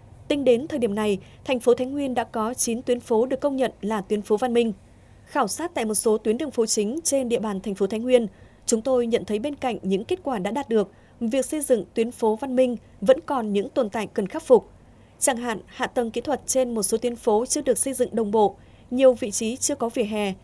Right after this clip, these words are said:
chưa có hệ thống thoát nước. Hầu hết các tuyến đường bó vỉa còn cao, gây bất tiện cho việc lên xuống vỉa hè của các phương tiện tham gia giao thông.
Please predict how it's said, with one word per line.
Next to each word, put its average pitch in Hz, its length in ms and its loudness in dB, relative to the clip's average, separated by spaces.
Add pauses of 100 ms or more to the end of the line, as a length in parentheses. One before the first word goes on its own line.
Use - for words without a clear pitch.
(140)
chưa 269 160 2
có 214 160 -2
hệ 269 140 -8
thống 196 180 -2
thoát 294 160 -6
nước. 320 200 2 (480)
Hầu 262 180 8
hết 302 140 2
các 381 140 -2
tuyến 269 140 -2
đường 240 280 0 (220)
bó 214 260 0
vỉa 254 240 0
còn 214 140 -2
cao, 262 360 -2 (200)
gây 233 260 4
bất 330 200 -4
tiện 254 260 -2
cho 269 140 -4
việc 247 280 -4
lên 262 140 0
xuống 226 220 -2
vỉa 262 100 0
hè 208 220 -4
của 190 180 -2
các 294 180 -6
phương 247 100 -6
tiện 226 260 0
tham 233 140 -8
gia 226 200 -4
giao 226 120 -4
thông. 233 240 2